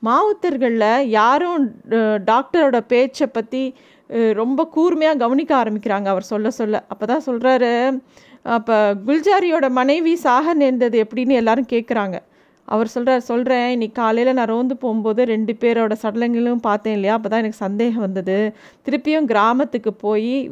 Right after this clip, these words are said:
இந்-, இவங்க குடும்பத்தை பத்தி நிறைய விசாரிச்சேன், குல்ஜாரியோட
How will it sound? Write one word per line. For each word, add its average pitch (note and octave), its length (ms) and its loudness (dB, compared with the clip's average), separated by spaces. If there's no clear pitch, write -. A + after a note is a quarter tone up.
இந்-, A3 300 -2
இவங்க A3+ 240 -2
குடும்பத்தை C#4 480 0
பத்தி G#3 240 -6
நிறைய A3 320 0
விசாரிச்சேன், G3+ 800 -2
குல்ஜாரியோட A#3+ 1040 2